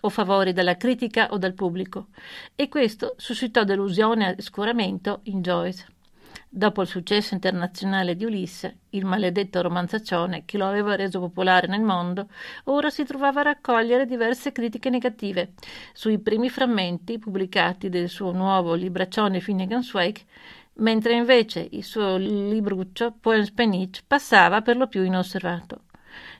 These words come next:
Tuttavia nel millenovecentotrentatré,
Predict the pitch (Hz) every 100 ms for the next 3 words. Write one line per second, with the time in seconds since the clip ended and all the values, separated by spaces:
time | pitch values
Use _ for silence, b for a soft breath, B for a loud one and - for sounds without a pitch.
0 | B 294 302 220 202 226 202 202 226 254
1 | 233 196 190 214 220 202 190 185 180 175
2 | 170